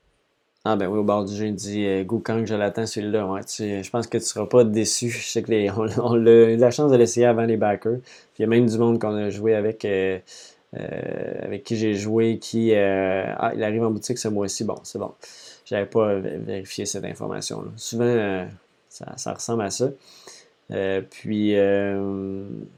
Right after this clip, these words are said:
les backers ne l'avaient pas encore reçu. Donc, <laughs> des fois, c'est un petit peu frustrant, mais je sais qu'ils s'en venaient, euh, très prochainement. Ils l'ont peut-être reçu, là. Euh, et, euh, finalement, mon numéro un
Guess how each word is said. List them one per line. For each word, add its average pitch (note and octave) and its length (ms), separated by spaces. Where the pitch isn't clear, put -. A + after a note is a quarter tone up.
les A2 80
backers G#2 360
ne A#2 60
l'avaient G2+ 140
pas G2+ 140
encore G2+ 260
reçu. G2 300
Donc, - 160
<laughs> - 100
des - 100
fois, B2 120
c'est A2+ 120
un G#2 60
petit - 120
peu A#2+ 100
frustrant, - 340
mais A#2+ 120
je - 80
sais B2 100
qu'ils - 80
s'en A2 220
venaient, G2 400
euh, - 180
très - 160
prochainement. - 400
Ils A2+ 80
l'ont G#2 120
peut-être G2+ 360
reçu, G2 340
là. F2+ 140
Euh, A2 520
et, C#3 360
euh, A2 200
finalement, C3+ 440
mon A2+ 140
numéro B2 580
un C#3 260